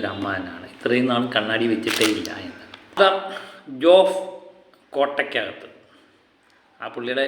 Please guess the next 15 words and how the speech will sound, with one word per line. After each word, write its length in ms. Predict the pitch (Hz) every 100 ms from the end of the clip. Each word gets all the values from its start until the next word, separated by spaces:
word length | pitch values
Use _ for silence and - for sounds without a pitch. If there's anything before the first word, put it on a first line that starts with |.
| 135
ചാനലിൻ്റെ 420 | 113 113 123 123 113
പേരും 220 | 107 110 107 110
അത് 100 | 101 107
തന്നെയാണ്. 400 | 107 87 95 110 - _ 131
ഞാൻ 120 | 131 120
സൈഡ് 240 | - 131 135
ഇട്ടേക്കാം. 320 | 123 95 - - - _ _ - 147
ഈ 20 | 151 165 156
വീഡിയോ 280 | 147 147 151 156 - - - -
എല്ലാവരും 380 | 123 135 139 143 135
പോയി 140 | 123 113
കാണുക. 280 | 95 92 92 - -
കാര്യം 240 | 143 165 - -
രസകരമാണ് 720 | 135 123 156 160 160 143 123 113
അമ്മയുടെ 320 | 110 117 123